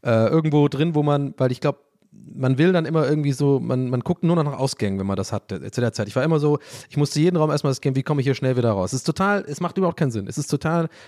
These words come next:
schwer nachzuvollziehen, vielleicht für Leute, die das noch nie hatten, aber ich glaub, für alle, die das haben oder hatten, wissen genau, was ich meine. Also dieses Gefühl der Klaustrophobie, man muss irgendwie immer, äh,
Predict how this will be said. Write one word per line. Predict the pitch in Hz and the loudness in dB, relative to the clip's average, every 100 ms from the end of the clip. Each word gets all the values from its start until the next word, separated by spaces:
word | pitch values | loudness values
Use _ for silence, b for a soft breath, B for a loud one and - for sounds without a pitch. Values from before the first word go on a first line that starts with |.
| B | B
schwer | - 143 | -2 0
nachzuvollziehen, | 139 147 - 127 - 120 - 127 | 0 -2 -4 -12 -2 -4 0 -2
vielleicht | 127 120 120 | 2 0 0
für | 123 | 2
Leute, | 120 123 | 2 2
die | 120 | -2
das | 113 | 0
noch | 123 | 2
nie | 117 | 2
hatten, | 127 123 | 2 -2
aber | 113 | -4
ich | 113 | -2
glaub, | 127 117 | -2 -2
für | - | -2
alle, | 135 151 | 2 0
die | 131 | 2
das | 120 110 | 0 0
haben | 131 143 143 | 0 0 2
oder | 123 | 0
hatten, | 120 - 139 | 0 0 0
wissen | 113 117 | 0 0
genau, | 117 120 | 0 2
was | 117 107 | 2 -2
ich | - | -6
meine. | 85 - - B B B B B _ _ _ _ _ | -10 -12 -18 B B B B B _ _ _ _ _
Also | - 120 | -6 -2
dieses | 123 - | -2 -2
Gefühl | 127 160 | 0 2
der | 151 | 2
Klaustrophobie, | - 135 - 120 123 143 165 B B B | 0 -2 -2 -4 0 4 2 B B B
man | 131 | 0
muss | 135 170 | 2 0
irgendwie | - 160 147 | -2 -2 -2
immer, | 151 165 156 156 | 0 0 2 2
äh, | - 147 143 139 - | 2 2 2 0 -4